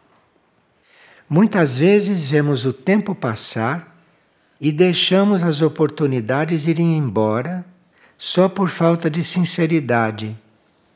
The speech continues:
diante da nossa situação essencial, que é esta vocação. E tem pessoas que já são colocadas nesta linha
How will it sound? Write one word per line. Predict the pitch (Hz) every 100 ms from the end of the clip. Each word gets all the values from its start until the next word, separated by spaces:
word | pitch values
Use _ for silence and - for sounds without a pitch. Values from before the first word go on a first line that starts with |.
| _ -
diante | 107 131 139 139
da | 131 123
nossa | 120 123 123 - 135
situação | - 135 - 120 113 - 131 127 135 135
essencial, | 127 117 - 139 - - 104 90 92
que | 147
é |
esta | 151 160 185
vocação. | 180 - 170 - - - - _ _ _ _ _ _ _ _ _ _ _ _ _ -
E | 185
tem | - 262
pessoas | 240 185 - - 147 143 107 101 -
que | - 139
já | 135 156
são | - 190 190
colocadas | - 202 190 - - 180 208 165 131 117
nesta | 120 - 107
linha | 95 131 151 107 92